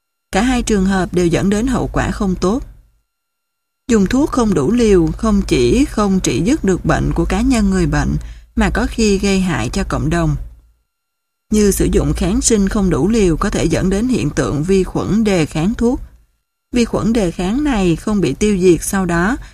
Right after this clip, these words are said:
sẽ gây hại cho bất cứ ai bị nó xâm nhiễm. Còn dùng thuốc quá liều sẽ gây tác hại cho chính sức khỏe của người dùng thuốc, thậm chí có thể gây tử vong.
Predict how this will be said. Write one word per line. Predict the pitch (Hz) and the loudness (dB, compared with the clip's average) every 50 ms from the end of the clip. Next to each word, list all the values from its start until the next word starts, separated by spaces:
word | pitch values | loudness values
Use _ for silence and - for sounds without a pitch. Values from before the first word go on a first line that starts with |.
| _ _ _ | _ _ _
sẽ | - - - - | -4 -2 -2 0
gây | 214 226 214 202 202 | 0 0 0 0 0
hại | 202 - - - - | -2 -2 -2 -4 -4
cho | - - 202 196 185 | -4 -4 -2 -2 -2
bất | 175 202 254 - | -2 -2 -4 -4
cứ | - 226 226 | -4 -4 -2
ai | - 202 208 196 180 | -2 -2 -2 0 0
bị | 151 135 113 127 | 0 -2 0 0
nó | 160 165 180 233 | 0 0 0 -2
xâm | 254 - 220 190 185 175 | -2 -2 -2 0 0 0
nhiễm. | 170 156 120 110 185 233 - - - - _ _ _ _ _ _ _ _ _ _ _ _ _ _ _ _ _ _ _ _ _ _ _ _ _ _ | 0 0 0 0 -2 -2 -4 -8 -20 -20 _ _ _ _ _ _ _ _ _ _ _ _ _ _ _ _ _ _ _ _ _ _ _ _ _ _
Còn | - 247 226 214 202 | 0 0 2 2 2
dùng | 208 214 190 190 | 0 0 0 0
thuốc | 190 - 302 339 - - | 0 2 0 0 0 -2
quá | 214 196 214 285 | -2 -2 0 0
liều | 302 285 240 208 196 180 175 165 | 0 2 2 4 4 2 2 0
sẽ | - - 120 120 | 0 -2 -2 0
gây | 196 226 214 202 | 0 0 0 0
tác | - 220 277 277 | -2 -4 -4 -2
hại | 254 - 117 101 123 135 | -2 0 0 0 -2 -4
cho | - - - 196 190 185 | -4 -4 -2 -2 -2 -2
chính | 170 - 175 185 247 | 0 0 0 0 0
sức | - 294 285 - | 0 -2 -4 -4
khỏe | - 247 - 107 131 | -4 -4 -4 -4 -4
của | - - - 180 | -4 -4 -4 -2
người | 208 214 196 170 156 | -2 0 0 0 2
dùng | 160 170 160 156 | 2 2 0 0
thuốc, | - - 208 240 302 - - - _ _ _ - | -2 -2 -2 -2 -2 -4 -6 -14 _ _ _ -6
thậm | - 202 110 139 143 | -4 -4 -4 -4 -2
chí | - 175 170 185 233 | 0 2 2 2 0
có | - - 247 | -2 -4 -4
thể | - 175 - - 175 | -4 -4 -4 -4 -4
gây | 180 202 196 190 175 | -2 -2 -2 -2 -2
tử | - - 104 139 | -2 -4 -4 -4
vong. | 202 214 202 196 185 180 | -4 -2 -2 -2 -2 -2